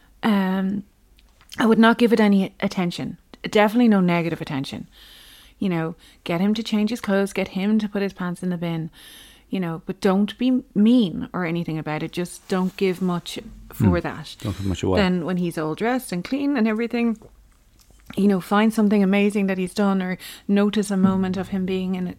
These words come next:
Speaker 1: you know, smiley or something. Give him hugs. He needs hugs. But don't give him anything for the soiling. Now, we're not going to address that behaviour because I really think that behaviour is from something else. And that something else is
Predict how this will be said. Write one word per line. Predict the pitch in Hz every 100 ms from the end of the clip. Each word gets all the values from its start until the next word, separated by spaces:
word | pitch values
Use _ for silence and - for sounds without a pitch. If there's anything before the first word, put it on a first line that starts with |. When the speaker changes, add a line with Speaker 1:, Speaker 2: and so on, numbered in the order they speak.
| -
Speaker 1:
you | 196
know, | 185 170
smiley | - 202 196 190
or | 185
something. | 190 185 185
Give | 208 214
him | 226
hugs. | 202 233 220 -
He | - 185
needs | 185 185 185
hugs. | 185 175 - - - - - - - -
But | 220 214
don't | 214 208 220 220
give | 226 208
him | 214 185
anything | 202 202 196 190 196
for | 180 185
the | 175
soiling. | - 180 170 - - - - - - _ _ _
Now, | 214 190 175 -
we're | 208
not | 202 202 208 202 190 _
going | 208 196 190
to | - 190 175 -
address | 175 202 202 196
that | 196 185
behaviour | 185 175 175
because | 170 190
I |
really | 165 175 185 185
think | 185 175
that | 185 -
behaviour | 180 180 170 165
is | 170
from | - 170
something | - 175 165
else. | 151 151 151 - - - - - -
And | 180
that | 175 -
something | - 214 214 202
else | 185 175 170 - - - - - _ _ _ -
is | 190 170 160 - - -